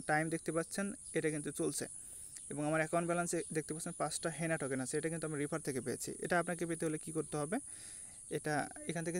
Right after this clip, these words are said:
থ্রি ডট মেনুতে ক্লিক করবেন, এখানে উপরে থ্রি ডট মেনুতে ক্লিক করার পর এখানে রেজিস্টার রেফার, এখানে ক্লিক করবেন। এখানে ক্লিক করার পরে এখানে একটা ঘর পাবেন, সেখানে আপনাকে রেফার কোড দিতে বলবে। তো রেফার কোডটা কোথায় পাবেন? আমার আবার চলে যাবেন Telegram অ্যাপ্লিকেশনের ভিতরে,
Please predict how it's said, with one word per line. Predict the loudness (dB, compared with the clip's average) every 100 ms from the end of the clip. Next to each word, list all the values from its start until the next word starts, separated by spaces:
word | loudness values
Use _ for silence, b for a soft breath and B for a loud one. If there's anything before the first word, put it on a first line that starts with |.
| 2
থ্রি | 4
ডট | 4 2
মেনুতে | -2 -2
ক্লিক | -2
করবেন, | -2 -2
এখানে | -2 -2 0
উপরে | -2 0
থ্রি | 0
ডট | 2
মেনুতে | 0 -2
ক্লিক | -2 0
করার | 2 2
পর | 2
এখানে | 2 2
রেজিস্টার | 4 2 4 4 4
রেফার, | 4 4
এখানে | 2 0 0
ক্লিক | 2
করবেন। | 2 2
এখানে | 0 -2 -2
ক্লিক | 0 -2
করার | 0
পরে | -2 -2 -2
এখানে | 0 2
একটা | 2
ঘর | 2 2
পাবেন, | 4 2 2 0
সেখানে | 2 2 2
আপনাকে | 0
রেফার | 0 2 0 0 0
কোড | 0 0
দিতে | -2 -2
বলবে। | -2 -2 -6 B B B B
তো | 4
রেফার | 6 6 4
কোডটা | 2
কোথায় | 2 2 2
পাবেন? | 2 4 2 0 2
আমার | 2 2 B B B 4
আবার | 6 6
চলে | 4 4
যাবেন | 4 4 2
Telegram | 4 4 2 -2 -12 -4
অ্যাপ্লিকেশনের | -2 0 2 2 2 0 0
ভিতরে, | 0 0